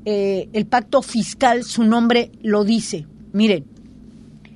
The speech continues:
se va a hacer esta consulta para decidir si seguimos siendo los que más damos a la federación, a pesar de que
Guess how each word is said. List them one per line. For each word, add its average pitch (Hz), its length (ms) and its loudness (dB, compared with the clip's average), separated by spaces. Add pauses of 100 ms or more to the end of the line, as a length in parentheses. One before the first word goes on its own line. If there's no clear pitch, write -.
(1160)
se - 180 2
va 294 60 4
a 392 60 4
hacer 403 200 0
esta 370 240 -2
consulta 247 720 -2 (1800)
para 214 480 4
decidir 254 720 4
si 240 180 -6
seguimos 277 540 2
siendo 254 520 2 (480)
los 214 320 2
que 254 160 2
más 277 280 4
damos 277 340 2
a 269 60 0
la 208 120 2
federación, 208 760 -2 (580)
a 220 140 4
pesar 269 500 4
de 254 200 4
que 226 340 2